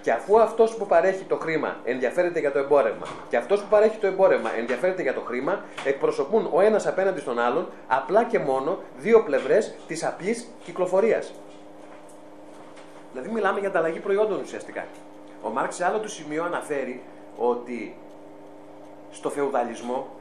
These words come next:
αν αφήναμε τα πράγματα ελεύθερα να εξελιχθούν και δεν, δεν συνέβαινε η αστική επανάσταση, η μορφή των παραγωγικών σχέσεων που θα επιλεγόταν θα ήταν η ανταλλακτική κοινωνία.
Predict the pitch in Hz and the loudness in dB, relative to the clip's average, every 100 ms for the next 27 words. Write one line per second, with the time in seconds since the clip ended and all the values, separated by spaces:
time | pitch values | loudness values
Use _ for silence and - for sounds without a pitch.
0 | - 127 214 220 226 220 196 180 180 202 | -8 -6 -4 -6 -4 -2 0 0 0 -2
1 | 208 165 156 185 202 190 151 135 120 107 | -2 0 0 -2 -2 -4 -4 -6 -10 -10
2 | - 127 151 - - - 143 185 180 151 | -10 -10 -10 -14 -16 -10 -6 -6 -6 -6
3 | 185 190 180 180 185 160 135 123 156 175 | -4 -2 -2 -2 -2 -4 -6 -8 -8 -6
4 | 139 123 120 104 127 - - - - - | -4 -4 -6 -10 -10 -14 -18 -20 -20 -14
5 | 135 139 127 117 - - - - 131 120 | -8 -4 -2 -4 -6 -4 -2 0 0 0
6 | 117 107 196 196 - - 139 - 113 101 | -4 -6 -6 -6 -6 -2 -2 -2 -8 -10
7 | 120 117 120 107 110 95 95 113 151 180 | -14 -8 -8 -6 -6 -6 -2 -2 -2 -6
8 | - - - 139 226 208 196 170 160 - | -8 -10 -4 -2 -2 -2 0 -2 -2 -8
9 | 160 202 196 190 196 | -14 -10 -6 -4 -6